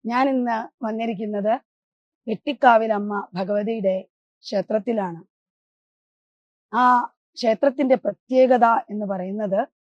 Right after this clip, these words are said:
വേദജപങ്ങളെ കൊണ്ട്, വേദമന്ത്രങ്ങളെ കൊണ്ട് പരിപൂർണമായ ഒരു അന്തരീക്ഷമാണ് ഈ അമ്പലത്തിന്റെ പ്രത്യേകത. എല്ലാ കൊല്ലവും വേദലക്ഷാർച്ചന നടക്കുന്ന ക്ഷേത്രങ്ങളിൽ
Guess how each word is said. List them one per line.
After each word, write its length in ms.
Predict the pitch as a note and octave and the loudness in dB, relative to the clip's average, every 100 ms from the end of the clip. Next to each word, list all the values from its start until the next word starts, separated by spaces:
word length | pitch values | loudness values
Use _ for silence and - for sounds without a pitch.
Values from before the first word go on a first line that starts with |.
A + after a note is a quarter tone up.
| _ _ _ _ _ F#3 | _ _ _ _ _ -6
വേദജപങ്ങളെ 1400 | G#3+ A#3 A#3+ G#3+ C4+ C#4+ - G3 G#3 A3 A#3+ A#3+ A#3 | -2 0 0 0 0 -2 -4 4 6 6 2 0 0
കൊണ്ട്, 460 | D#3+ G#3+ F#3+ F#3 - _ _ - | -2 -6 -4 -4 -6 _ _ -10
വേദമന്ത്രങ്ങളെ 1200 | G3+ A#3 A#3+ B3+ B3 A3 G#3+ A3 B3+ C4+ C4 C4 C4 | -2 2 4 4 4 0 -4 -2 0 2 2 2 2
കൊണ്ട് 440 | G#3+ G3 G#3 C4+ - _ _ _ _ _ _ _ G#3 | 0 2 4 4 0 _ _ _ _ _ _ _ -2
പരിപൂർണമായ 1080 | G#3+ A#3 B3+ B3+ C4+ C#4 C#4 G#3+ G#3 G#3 - - | 0 2 0 2 4 4 6 2 0 -2 -2 -6
ഒരു 120 | A3+ | 0
അന്തരീക്ഷമാണ് 1040 | A3+ G3 G3 A#3 A#3+ - C4 A#3+ F#3+ F#3+ G3 _ _ _ _ - | 0 0 -2 -2 -2 -4 -2 -2 -2 -6 -10 _ _ _ _ -4
ഈ 100 | G#3 | 0
അമ്പലത്തിന്റെ 600 | G#3+ F#3 G#3 G#3 G#3+ F#3+ | 0 2 0 0 -6 -8
പ്രത്യേകത. 600 | F#3+ F3+ G#3 G3 F#3+ F#3 - _ _ _ _ _ _ _ _ _ | -8 -10 -6 -2 -2 -4 -8 _ _ _ _ _ _ _ _ _
എല്ലാ 460 | - A#3 B3+ C#4 D4 | -4 2 4 4 4
കൊല്ലവും 560 | C#4 G3+ G3+ G3+ F#3 C4+ _ - | 4 2 0 -4 -6 -14 _ -8
വേദലക്ഷാർച്ചന 1000 | G3+ G#3+ A3 C4 - - A3+ A3 - B3+ | -4 0 2 2 0 -4 -4 -4 -4 -4
നടക്കുന്ന 600 | A#3 F#3+ - A3 G3 F#3+ _ _ _ _ _ _ - | -4 -6 -8 -6 -6 -8 _ _ _ _ _ _ -12
ക്ഷേത്രങ്ങളിൽ 840 | G3 A3+ G#3+ - C4+ C4+ G3+ F#3+ | -2 4 4 4 2 2 0 -2